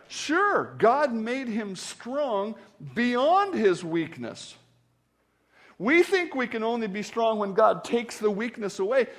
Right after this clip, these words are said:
"Take this away and then I'll be strong again." And God says, "No, I can make you strong through the weakness." And then what happens is people go, "How,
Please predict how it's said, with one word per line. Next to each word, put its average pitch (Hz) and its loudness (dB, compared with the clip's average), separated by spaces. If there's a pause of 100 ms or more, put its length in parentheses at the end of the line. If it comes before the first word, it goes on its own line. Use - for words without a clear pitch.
(160)
"Take 339 0
this 440 8
away 294 4
and 247 2
then 277 2
I'll 294 4
be 254 0
strong 320 0
again." 196 -2 (340)
And 196 -6
God 226 -2
says, 214 -2
"No, 294 -2 (200)
I 311 0
can 269 -2
make 247 -6
you 240 -6
strong 233 -8 (140)
through 381 6
the 294 6
weakness." 175 -2 (220)
And 202 0
then 320 0
what 208 4
happens 233 -6
is 156 -12
people 233 -10
go, 160 -6
"How, 262 -10